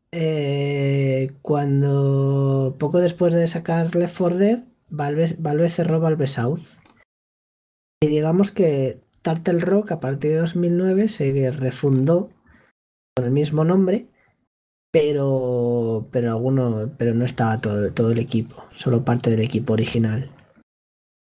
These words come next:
Así que por lo visto tiene, tiene que, ti-,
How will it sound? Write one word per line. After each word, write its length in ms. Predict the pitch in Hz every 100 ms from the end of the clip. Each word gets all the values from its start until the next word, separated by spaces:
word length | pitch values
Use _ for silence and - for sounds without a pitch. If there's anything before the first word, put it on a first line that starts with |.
| _ _ 127
Así 60 |
que 100 | 127
por 140 | 120 123
lo 100 | 120
visto 300 | 120 - 135
tiene, 420 | 127 117 104 101
tiene 240 | 120 120 120
que, 280 | 120 113 -
ti-, 140 | -